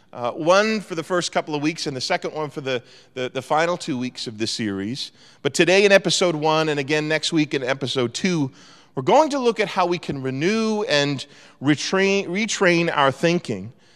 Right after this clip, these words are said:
and identify what those strongholds are within our lives and how we can overcome them. So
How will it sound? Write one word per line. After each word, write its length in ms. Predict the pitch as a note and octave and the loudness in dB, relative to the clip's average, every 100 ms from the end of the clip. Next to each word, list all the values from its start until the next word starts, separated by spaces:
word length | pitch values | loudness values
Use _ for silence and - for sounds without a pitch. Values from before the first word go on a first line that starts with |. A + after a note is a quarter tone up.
| _ _ | _ _
and 280 | C3+ C3+ C#3 | -4 0 2
identify 680 | D#3+ E3+ C4+ D#4 - A#2+ G#2 | 2 4 4 4 2 2 2
what 220 | A#2+ D3+ | -4 -2
those 200 | D#3+ D#3+ | 0 -2
strongholds 720 | - E3 E3 D#3+ E3+ E3+ C#3+ | 0 0 0 -2 -4 -4 -6
are 380 | D3 A#2 A2+ B2 | 0 4 4 4
within 320 | C#3 B2 C#3 | 0 -2 -2
our 140 | D3 D3+ | 0 0
lives 600 | B2+ G#2+ A2 C3+ C#3 - _ - _ - | 2 2 -2 -4 -8 -14 _ -20 _ -8
and 120 | B2+ | -6
how 220 | E3 E3 | 0 0
we 200 | D#3 D#3 | 0 -4
can 360 | - C#3 C3 - _ _ _ _ _ _ - - | 0 -2 -2 -8 _ _ _ _ _ _ -16 -6
overcome 500 | A#2+ A#2+ C3 A2+ F#2 | -4 0 2 2 0
them. 100 | D#2 | -10
So 400 | - - B2 A2 | -12 0 2 2